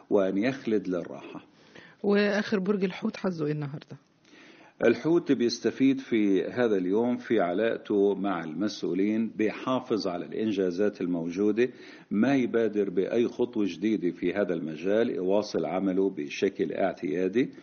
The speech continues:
Speaker 1: في ساعة متأخرة من المساء ممكن جدًا بعض مواليد هذا البرج أن يلتقي مع شخص قريب من قلبه كصديق،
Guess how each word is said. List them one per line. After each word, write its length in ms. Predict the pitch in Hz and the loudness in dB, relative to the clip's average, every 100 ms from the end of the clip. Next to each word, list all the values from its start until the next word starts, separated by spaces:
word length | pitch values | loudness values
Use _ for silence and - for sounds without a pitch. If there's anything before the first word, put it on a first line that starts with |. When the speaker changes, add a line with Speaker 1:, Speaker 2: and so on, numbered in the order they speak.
| - - - | -20 -20 -10
Speaker 1:
في 120 | - | -2
ساعة 300 | 131 196 165 | -2 0 0
متأخرة 520 | 113 101 101 101 - 98 | 0 0 0 -2 0 0
من 100 | 87 | 0
المساء 680 | 78 101 110 117 113 120 | 0 0 0 2 2 2
ممكن 460 | 107 127 147 - 107 | 2 2 2 0 -2
جدًا 540 | 95 113 101 104 98 | -2 -4 0 0 0
بعض 320 | 101 123 95 90 | -2 -2 -2 -4
مواليد 500 | 90 92 98 95 76 | -4 -2 0 -2 -2
هذا 260 | 101 90 | -2 -2
البرج 460 | 78 73 123 139 - - - - _ - | -4 2 4 4 -2 -14 -20 -20 _ -4
أن 160 | 107 | 0
يلتقي 680 | 95 117 123 120 98 - 98 | 2 0 0 -4 -4 0 0
مع 340 | 87 107 101 85 | 2 0 0 -4
شخص 440 | - 113 - - | -6 -6 -4 -6
قريب 280 | 87 107 90 | 0 0 0
من 160 | 82 | -6
قلبه 420 | - 104 107 107 104 | -4 0 0 0 0
كصديق، 680 | - 123 - 101 104 92 | 2 0 0 0 2 0